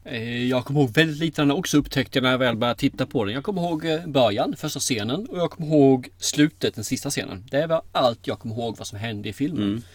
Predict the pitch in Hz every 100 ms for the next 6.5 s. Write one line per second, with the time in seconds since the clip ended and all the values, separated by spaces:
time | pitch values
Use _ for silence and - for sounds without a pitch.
0 | - - - - 151 143 175 143 139 131
1 | - - 143 101 104 - 107 - - -
2 | - 143 131 147 - 101 95 110 110 113
3 | 113 120 110 - 139 123 - 110 107 -
4 | - - - - 151 147 147 131 - 139
5 | 139 120 - 127 120 123 110 139 127 147
6 | 131 - - 117 101